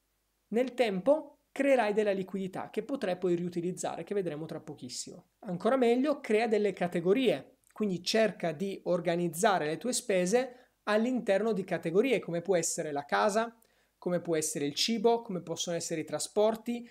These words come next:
In questo modo tu hai un'idea chiara di quanto stai spendendo in ognuna di queste categorie.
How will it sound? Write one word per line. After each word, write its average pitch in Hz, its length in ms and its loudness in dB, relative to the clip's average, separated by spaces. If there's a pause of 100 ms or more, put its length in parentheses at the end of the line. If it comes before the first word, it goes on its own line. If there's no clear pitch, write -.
(140)
In 214 100 -4
questo 262 320 -2
modo 180 300 0
tu 220 140 2
hai 180 120 6
un'idea 190 420 2
chiara 233 400 2
di 190 200 -8
quanto 220 380 0
stai 185 180 -2
spendendo 226 800 0
in 214 180 -2
ognuna 226 400 2
di 208 100 -4
queste 196 340 -2
categorie. 165 640 -6